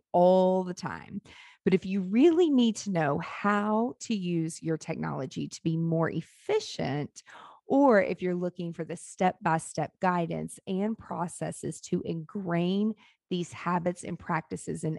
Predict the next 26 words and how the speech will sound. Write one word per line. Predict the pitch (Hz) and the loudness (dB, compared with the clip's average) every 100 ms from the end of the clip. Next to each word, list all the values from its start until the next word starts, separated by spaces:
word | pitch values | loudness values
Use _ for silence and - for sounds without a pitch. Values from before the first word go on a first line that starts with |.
| - | 0
everything | 170 170 220 208 - 180 | 0 2 0 -2 -2 -4
you're | 170 | -4
doing, | 156 170 156 - 135 185 - _ _ _ 160 | -4 -4 -4 -6 -10 -12 -14 _ _ _ 2
don't | 190 185 196 | 6 6 2
miss | 190 180 170 - - - | -2 -2 -2 -8 -16 -6
your | 190 175 | -4 -4
chance | - 165 131 - - | -8 -8 -8 -14 -18
to | - | -12
sign | 151 - 160 180 214 | -12 -4 0 2 2
up | 180 160 - | 0 -2 -6
for | 170 | -8
G | 165 - 175 165 | -8 -8 -2 -2
S | 160 | -2
D | - 156 | -8 -8
Academy. | 160 - - 175 165 - - - 175 | -8 -8 -8 -8 -12 -14 -16 -20 0
Go | 185 196 220 | 2 2 0
to | - - 185 170 165 - 175 165 | -4 0 2 2 -2 -6 -16 -6
the | 185 185 196 233 - | -4 -4 -6 -8 -12
G | - 185 185 | -14 -10 -6
S | 185 - | -8 -8
D | 185 165 | -8 -8
academy | - - 160 160 170 170 | -8 -4 -2 -2 -4 -4
dot | 175 - | -4 -6
com | - 165 156 151 - - | -10 -6 -6 -8 -12 -10
right | 165 170 214 | -6 -4 -4
now | 294 226 185 170 | -4 -2 -2 -6